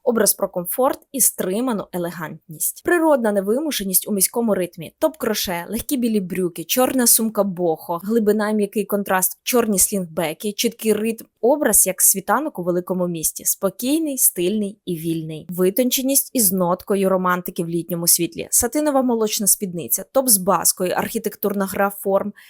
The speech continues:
клач, компактна елегантність, прозорі мюлі, майже невагомий акцент, сережки, окуляри, стильна завіса, що додає загадковості.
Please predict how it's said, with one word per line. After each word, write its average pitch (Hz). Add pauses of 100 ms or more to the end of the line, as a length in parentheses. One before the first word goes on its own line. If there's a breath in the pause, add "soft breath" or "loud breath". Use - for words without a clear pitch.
(180 loud breath)
клач, 214
компактна 226
елегантність, 214
прозорі 233
мюлі, 175
майже 214
невагомий 214
акцент, 196
сережки, 202
окуляри, 180
стильна 202
завіса, 175
що 180
додає 175
загадковості. 175